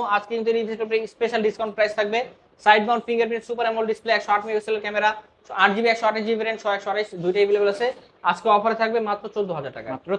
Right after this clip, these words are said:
Speaker 2: চোদ্দ হাজার টাকা।
Speaker 1: চোদ্দ হাজার টাকা।
Speaker 2: only চোদ্দ হাজার টাকায় পেয়ে যাবেন।
Speaker 1: Tecno Spark থার্টি সি।
Speaker 2: থার্টি সি।
Speaker 1: Tecno Spark থার্টি সির উপরে একটা হিউজ ডিসকাউন্ট থাকবে। এই ডিভাইসটা কিন্তু অ্যাভেলেবল চোদ্দ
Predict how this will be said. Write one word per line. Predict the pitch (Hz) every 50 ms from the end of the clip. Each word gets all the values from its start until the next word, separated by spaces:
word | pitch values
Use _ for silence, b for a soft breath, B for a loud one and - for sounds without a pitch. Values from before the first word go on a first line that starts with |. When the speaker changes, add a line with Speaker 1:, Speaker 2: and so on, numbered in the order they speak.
| - 220
Speaker 2:
চোদ্দ | 208 170 160 180
হাজার | 165 160 135 -
টাকা। | 139 156
Speaker 1:
চোদ্দ | 180 175 156 147
হাজার | 139 135 117 120
টাকা। | 113 117 -
Speaker 2:
only | 131 143 - -
চোদ্দ | 175 170 147 160
হাজার | 147 151 147 147
টাকায় | 135 135 120 135
পেয়ে | 131 120 113
যাবেন। | 110 107 107 101 - _ _ _ _ -
Speaker 1:
Tecno | 220 214 226 247 247 240 -
Spark | - 233 226 226 - 226
থার্টি | 196 196 208 208 208
সি। | 208 160 127 123 _ _ _ _ -
Speaker 2:
থার্টি | 143 143 143 170
সি। | 233
Speaker 1:
Tecno | 233 - 254 254 254 240 -
Spark | - 254 240 233 233 240
থার্টি | 214 220 220 226 -
সির | 254 240
উপরে | 220 240 240 226
একটা | - 233 214 - -
হিউজ | 214 226 220 190 208
ডিসকাউন্ট | 202 - - 233 220 -
থাকবে। | 220 220 220 220
এই | 214 208
ডিভাইসটা | 226 226 220 226 233
কিন্তু | 226 226 220
অ্যাভেলেবল | 214 208 214 220 220 226 214 -
চোদ্দ | 226 220 208